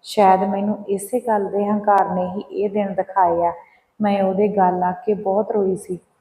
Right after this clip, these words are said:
ਮੇਰੀ ਮਾਂ ਵੀ ਬਹੁਤ ਰੋਂਦੀ ਸੀ ਕਿ ਜ਼ਿੰਦਗੀ ਵਿੱਚ ਕਦੇ ਵੀ ਕਿਸੇ ਨਾਲ ਧੋਖਾ ਨਹੀਂ ਕਰਨਾ ਚਾਹੀਦਾ ਤੇ ਕਿਸੇ ਦਾ ਦਿਲ ਦੁਖਾ ਕੇ ਅਸੀਂ ਕਿੱਦਾਂ ਖੁਸ਼ ਰਹਿ ਸਕਦੇ ਸੀ। ਮੈਂ ਆਪਣੀ ਮਾਂ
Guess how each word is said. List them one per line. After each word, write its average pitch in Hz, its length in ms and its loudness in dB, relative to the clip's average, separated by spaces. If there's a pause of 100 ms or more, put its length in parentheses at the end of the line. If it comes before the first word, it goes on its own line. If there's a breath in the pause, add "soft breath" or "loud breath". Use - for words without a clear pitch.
(180)
ਮੇਰੀ 233 240 6
ਮਾਂ 208 340 2
ਵੀ 208 120 0
ਬਹੁਤ 190 340 -2
ਰੋਂਦੀ 185 340 -4
ਸੀ 180 220 -12
ਕਿ 220 180 0
ਜ਼ਿੰਦਗੀ 185 500 0
ਵਿੱਚ 208 220 0
ਕਦੇ 226 300 2
ਵੀ 254 120 0
ਕਿਸੇ 220 300 -6
ਨਾਲ 208 160 0 (140)
ਧੋਖਾ 226 340 0
ਨਹੀਂ 185 140 -2
ਕਰਨਾ 185 320 2
ਚਾਹੀਦਾ 180 420 -2 (480 loud breath)
ਤੇ 262 80 0
ਕਿਸੇ 262 320 2
ਦਾ 247 180 4
ਦਿਲ 202 280 4
ਦੁਖਾ 196 380 0
ਕੇ 190 180 -4 (100)
ਅਸੀਂ 220 220 -4
ਕਿੱਦਾਂ 226 340 -4 (140)
ਖੁਸ਼ 208 260 -2
ਰਹਿ 190 180 4
ਸਕਦੇ 185 420 -6
ਸੀ। 190 280 -4 (420)
ਮੈਂ 202 180 4
ਆਪਣੀ 196 340 2
ਮਾਂ 185 320 2